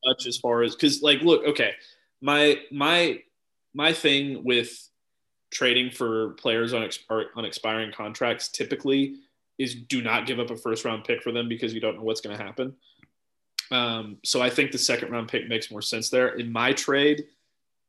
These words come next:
I gave up a first round pick. Mine's a little different than yours. Um, but, and my, my idea is a little different than yours too. I, I think yours,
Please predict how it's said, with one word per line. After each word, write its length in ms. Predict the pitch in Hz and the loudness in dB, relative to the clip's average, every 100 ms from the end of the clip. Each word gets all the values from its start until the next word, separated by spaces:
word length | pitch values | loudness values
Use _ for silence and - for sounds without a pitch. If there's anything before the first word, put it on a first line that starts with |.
| _ | _
I 100 | 131 | -4
gave 180 | 123 127 | 0 0
up 100 | 123 | -2
a 60 | 123 | -4
first 280 | 123 120 120 | -2 -2 0
round 160 | 117 | -4
pick. 320 | - 131 - | 0 0 0
Mine's 220 | 117 117 113 | -2 -2 -2
a 20 | |
little 140 | 104 | -2
different 320 | 117 113 113 | -4 -4 -8
than 80 | 113 | -8
yours. 500 | 107 107 104 - - _ _ _ _ _ _ _ - - | -8 -4 -4 -6 -14 _ _ _ _ _ _ _ -12 -6
Um, 520 | 113 110 104 98 110 _ _ _ _ _ _ _ - | -4 -4 -6 -12 -20 _ _ _ _ _ _ _ 0
but, 280 | 127 120 - - _ _ _ _ _ _ | 2 4 0 -6 _ _ _ _ _ _
and 160 | 143 139 | -2 2
my, 360 | 135 135 135 - | 4 4 2 2
my 160 | 165 | 4
idea 260 | 175 151 156 | 4 8 8
is 120 | 147 | 8
a 20 | |
little 140 | 127 120 | 2 -2
different 240 | 120 113 | -4 -6
than 100 | 101 | -6
yours 220 | 113 107 | -6 -6
too. 220 | - 123 110 | -2 0 0
I, 180 | - | 0
I 40 | 123 - _ - - | -2 -4 _ -12 0
think 220 | 156 143 | 0 2
yours, 680 | 139 139 139 131 - - | 2 4 4 2 0 -4